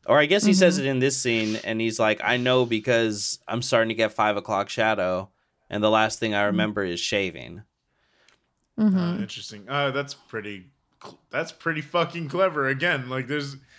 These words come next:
Speaker 3: I guess
Speaker 2: Yeah.
Speaker 3: there was more dialogue in here that I, like,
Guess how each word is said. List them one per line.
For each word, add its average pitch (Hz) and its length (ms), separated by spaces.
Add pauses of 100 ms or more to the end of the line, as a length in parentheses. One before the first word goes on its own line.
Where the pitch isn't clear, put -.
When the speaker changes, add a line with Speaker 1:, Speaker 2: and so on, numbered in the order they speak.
Speaker 3:
I 175 200
guess 233 180
Speaker 2:
Yeah. 214 60
Speaker 3:
there 285 80
was 175 160
more 180 180
dialogue 151 540
in 135 120
here 135 180
that 123 120
I, 120 100
like, 113 220